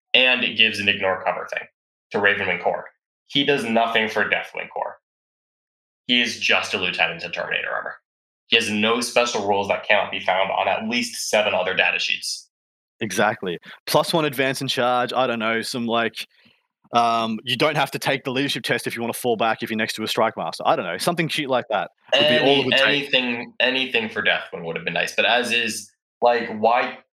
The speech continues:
Speaker 1: he doesn't de-, get any unique warrior options that are, like, actually useful. Like, all right, you got a Mace of Absolution, it's not bad, but, like, I don't care enough to not just put a Thunder Hammer on a random dude. Like, it's fine.
Speaker 2: Exactly. Yeah.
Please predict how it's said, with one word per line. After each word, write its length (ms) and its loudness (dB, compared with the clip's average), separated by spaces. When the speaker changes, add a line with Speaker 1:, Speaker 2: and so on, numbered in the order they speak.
Speaker 1:
he 220 -12
doesn't 400 -2
de-, 160 0
get 160 2
any 240 -2
unique 260 -4
warrior 420 2
options 440 -2
that 120 2
are, 140 -4
like, 140 0
actually 380 2
useful. 320 -2
Like, 100 2
all 60 4
right, 160 0
you 60 -2
got 120 2
a 40 -2
Mace 200 0
of 60 -2
Absolution, 500 -2
it's 120 -8
not 220 -2
bad, 180 0
but, 60 -10
like, 180 -8
I 80 6
don't 180 2
care 220 -2
enough 220 0
to 80 -6
not 180 2
just 160 -12
put 100 -6
a 100 0
Thunder 240 -2
Hammer 260 -2
on 80 -6
a 60 -8
random 280 -8
dude. 180 -6
Like, 120 -6
it's 200 -6
fine. 100 0
Speaker 2:
Exactly. 340 0
Yeah. 200 -2